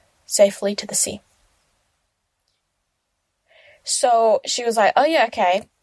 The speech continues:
uh, sure." She was already suffering with a broken heart with the fact that he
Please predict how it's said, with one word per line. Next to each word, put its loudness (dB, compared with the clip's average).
uh, 0
sure." 0
She 0
was 0
already 2
suffering -2
with -8
a -4
broken 0
heart -4
with -10
the -6
fact 2
that -2
he -8